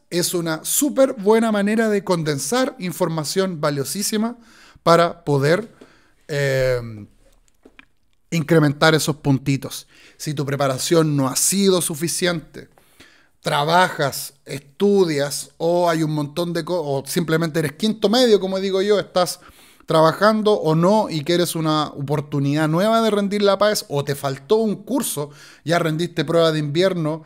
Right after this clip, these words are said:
eh, y te falta uno o dos, y inscri-, inscribiste esos cursos, perfectamente aquí puedes, eh, matricular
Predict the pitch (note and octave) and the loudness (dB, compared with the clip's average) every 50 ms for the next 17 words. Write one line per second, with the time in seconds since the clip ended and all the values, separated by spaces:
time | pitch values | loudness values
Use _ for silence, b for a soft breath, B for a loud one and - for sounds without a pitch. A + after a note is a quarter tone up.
0 | B B B B B B _ - D3 D3 C#3+ C#3 C#3 D3 D3+ C3+ D3 C3+ - D#3+ | B B B B B B _ -6 -4 -4 -4 -4 -6 -8 -8 -8 -8 -6 -4 -4
1 | D#3 C#3+ - C#3 C#3+ D#3 E3+ E3+ D#3+ D#3 D#3 D#3+ F3 F3 E3+ - - D#3 D3+ C#3 | -4 -4 -2 -2 -2 0 0 0 0 0 2 2 2 2 0 -2 -6 -6 -6 -6
2 | - - D3 D3 - - D3 C#3+ C3+ C#3+ C#3 D3 D#3 - - - F3 E3+ E3+ F3 | -4 -4 -4 -4 -4 -4 -4 -4 -4 -4 -4 -4 -4 -4 -6 -6 -8 -6 -8 -8
3 | - - F#3+ G3+ G3 G3+ - G3 - D#3+ C#3+ - E3+ E3 - - F3+ F#3 F3 - | -10 -6 -4 -4 -4 -4 -6 -8 -8 -8 -8 -6 -6 -6 -4 -4 -6 -6 -6 -8
4 | - E3+ D#3 D#3 F#3+ F#3+ G3 B B B B B B B B B B - - D#3+ | -8 -8 -8 -6 -8 -8 -10 B B B B B B B B B B -2 2 4
5 | E3 E3 E3+ D#3 - - - _ b b b b b b b - D3 C#3+ C#3 C#3 | 4 4 4 2 -2 -6 -10 _ b b b b b b b -6 -2 -2 0 0
6 | C3+ C3+ C3 C3 B2+ - D3+ D#3 D#3 D3+ D3 D3 C#3 C#3 C#3+ C#3+ D#3 D#3+ D#3+ D3 | 0 0 -2 -2 -2 -2 0 0 0 0 -2 -4 -4 -2 0 2 2 2 2 0
7 | C3 - - _ | -4 -14 -20 _